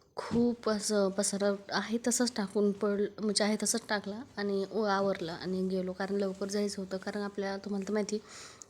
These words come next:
आपल्या गाडीची पूजा करायची होती आणि त्याच्यामुळं ब्राह्मण काकाने मुहूर्त हा लवकर सांगितला होता सकाळचा आठ वाजता. त्याच्यामुळं इथून आम्ही, अ, सहा वाजता निघलो होतो. आणि इथं असं बेड वगैरे आवरून घ्यावं म्हणलं,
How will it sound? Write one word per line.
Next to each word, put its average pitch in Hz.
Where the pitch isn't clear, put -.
आपल्या 214
गाडीची 202
पूजा 202
करायची 202
होती 196
आणि 196
त्याच्यामुळं 220
ब्राह्मण 214
काकाने 208
मुहूर्त 220
हा 196
लवकर 190
सांगितला 196
होता 190
सकाळचा 185
आठ 190
वाजता. 196
त्याच्यामुळं 196
इथून 208
आम्ही, 202
अ, 202
सहा 233
वाजता 214
निघलो 196
होतो. 185
आणि 214
इथं 214
असं 202
बेड 202
वगैरे 196
आवरून 196
घ्यावं 185
म्हणलं, 180